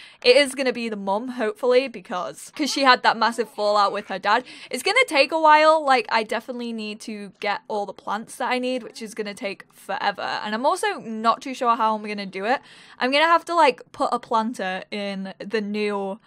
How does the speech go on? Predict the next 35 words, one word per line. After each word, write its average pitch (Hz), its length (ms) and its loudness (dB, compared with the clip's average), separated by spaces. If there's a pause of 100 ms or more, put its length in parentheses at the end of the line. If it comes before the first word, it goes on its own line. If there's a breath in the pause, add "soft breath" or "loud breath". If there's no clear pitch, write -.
(460 soft breath)
um, 196 640 -2 (160)
apartment, 190 540 0
which 240 140 -6
is 294 120 0
gonna 339 160 -2
be 359 160 2
<laughs> - 100 -10
a - 20 -18
bit 294 200 4
weird 202 380 4
'cause - 160 -10
a 214 80 -4
planter 220 340 -2
inside. 185 640 -4 (320 loud breath)
But 277 140 4
none 359 180 6
of 427 80 2
these 403 200 4
apartments, 302 480 2
there's, 269 180 -4
like, 311 180 6
one 240 340 2
that 247 100 2
has 226 180 0
a 233 60 -6
balcony, 233 580 0
but 214 200 -4
it's 165 280 -4
tiny, 214 500 -4
so 196 220 -6
we 196 100 -6
aren't 196 200 -6
gonna 196 120 -10
move 185 280 -12
there. 196 280 -4